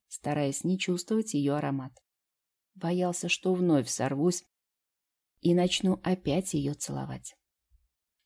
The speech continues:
Почувствовал пальчики на своём лбу. «Не хмурься», подозрительно трезвым голосом попросила фея. «И спасибо тебе». Промолчал.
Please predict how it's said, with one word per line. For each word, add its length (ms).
Почувствовал 580
пальчики 480
на 120
своём 420
лбу. 400
«Не 120
хмурься», 540
подозрительно 640
трезвым 460
голосом 420
попросила 560
фея. 340
«И 100
спасибо 480
тебе». 320
Промолчал. 760